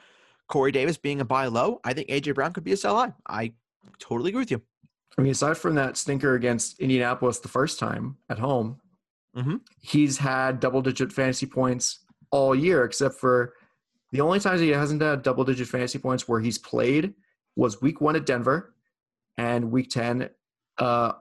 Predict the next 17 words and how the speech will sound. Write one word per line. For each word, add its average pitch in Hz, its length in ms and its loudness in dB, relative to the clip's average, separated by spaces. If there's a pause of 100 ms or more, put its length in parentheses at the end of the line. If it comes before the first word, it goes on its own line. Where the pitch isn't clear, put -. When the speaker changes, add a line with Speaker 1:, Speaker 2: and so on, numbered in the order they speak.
Speaker 2:
at 123 120 -2
home 127 180 0
against 123 260 0
Indianapolis. 135 680 -2 (1120)
Speaker 1:
Here's 262 280 0
one 143 140 2
for - 160 -10
you, 98 160 -6 (320)
and 131 180 -4
this 160 200 -4
is 170 100 -8
gonna 135 180 -2
hurt 147 220 -4
my 135 140 -4
soul 113 420 -2
saying 92 380 -6
this. - 260 -18